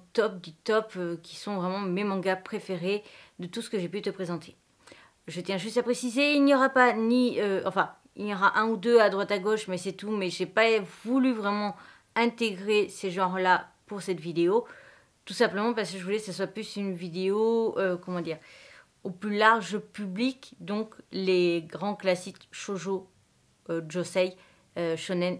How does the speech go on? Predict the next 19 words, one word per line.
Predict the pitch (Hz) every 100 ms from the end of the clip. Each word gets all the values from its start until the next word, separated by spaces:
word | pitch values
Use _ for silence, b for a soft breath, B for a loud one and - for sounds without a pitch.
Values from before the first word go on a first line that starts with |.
| -
et | 214
seinen. | 214 190 180 196 214
Il | 185
y |
a |
très | 170 - - 233
peu | 233
de | 214
yaoi | 185 175 165 170
dans | 170
cette | 165 151
vidéo, | 156 175 190
il |
y | 175
a |
très | 160 - 208
peu | 208
de | 190
yuri | 180 165 165 208